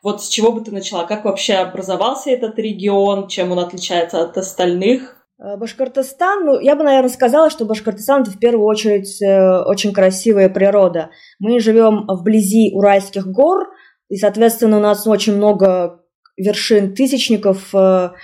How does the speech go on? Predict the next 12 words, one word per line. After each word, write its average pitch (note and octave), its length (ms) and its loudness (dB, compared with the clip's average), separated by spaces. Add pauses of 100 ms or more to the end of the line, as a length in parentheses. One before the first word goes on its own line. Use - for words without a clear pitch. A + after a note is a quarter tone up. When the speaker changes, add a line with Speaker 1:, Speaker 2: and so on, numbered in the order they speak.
(240)
Speaker 2:
у F3 60 -6
нас G3 220 0
много G3 580 4 (220)
ущелий, G#3+ 680 0
пещер, G#3 640 2
водопадов, G3 1000 2
э, F#3 40 -6
озёр, F#3+ 960 2
рек. F#3+ 360 -2
То F#3+ 120 -2
есть F#3+ 160 -2
это F#3+ 360 -2